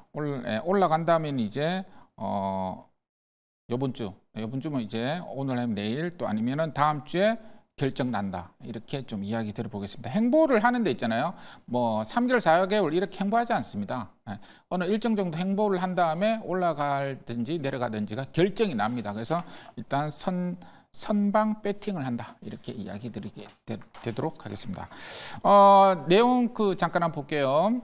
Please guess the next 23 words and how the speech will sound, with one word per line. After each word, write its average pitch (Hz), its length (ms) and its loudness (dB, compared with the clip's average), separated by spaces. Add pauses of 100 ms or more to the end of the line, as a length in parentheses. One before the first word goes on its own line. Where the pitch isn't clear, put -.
(220)
자, 180 120 4
그래서 202 240 6
에이디 233 300 8
테크놀로지는, 240 1000 6 (1600)
어, 151 640 8
사실은 190 540 4
이제 160 140 0
가온칩스보다 185 760 0
약간 131 320 0
이제 151 80 -2
그 - 140 -4
밑에 214 280 -2
있는 165 160 -2
종목인데 131 760 -2
디자인 170 360 -2
하우스 190 280 2
종목입니다. 120 460 -2
삼성전자 160 600 0
파운드리 165 580 2
시장의 131 380 -4
디자인 123 300 -4
하우스 143 180 -4
종목이고 127 720 -4